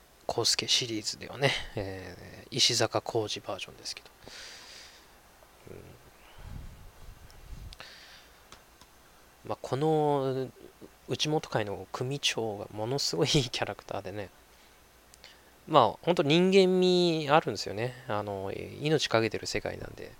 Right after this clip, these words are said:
まあ、逃げたくなるのもわかるんですけど、だからそれがわかるだけにこのキャラクターはほんと実に面白いんですよね。周りはもう動じないぐらいの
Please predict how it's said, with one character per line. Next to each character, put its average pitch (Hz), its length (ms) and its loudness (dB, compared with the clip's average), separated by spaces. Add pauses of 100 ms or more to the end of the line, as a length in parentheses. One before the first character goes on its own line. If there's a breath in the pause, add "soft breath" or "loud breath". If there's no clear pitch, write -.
(400 loud breath)
ま 113 80 4
あ、 110 40 4
逃 120 140 2
げ 151 120 4
た 165 160 10
く 117 100 -2
な 110 180 4
る 104 240 -2 (1700 loud breath)
の 113 140 2
も 98 140 0
わ 98 100 2
か 113 160 6
る 90 120 -2
ん 85 160 -14
で - 100 -14
す - 100 -8
け - 80 -10
ど、 - 120 -10
だ 110 120 -6
か 107 60 0
ら 101 40 0
そ - 220 0
れ 147 280 4
が 135 200 2
わ 131 100 4
か 160 100 6
る 147 60 8
だ 135 100 4
け 135 120 2
に 135 120 -4
こ 131 200 0
の 123 80 2
キ - 100 -4
ャ 123 40 6
ラ 120 100 4
ク - 80 -8
タ 117 80 2
ー - 40 4
は 98 140 2
ほ - 160 -6
ん 113 60 -4
と 110 120 -6
実 117 320 -2
に 104 120 -2
面 98 120 -6
白 104 220 -4
い 90 60 -8
ん - 40 -16
で - 120 -18
す - 80 -12
よ - 120 -18
ね。 - 120 -18 (920 loud breath)
周 120 380 8
り 147 100 4
は 139 100 6 (220)
も 123 160 0
う 101 40 -6
動 117 180 4
じ 110 120 0
な 113 120 2
い 110 40 0
ぐ 117 80 -2
ら 107 100 0
い - 20 -2
の - 60 -10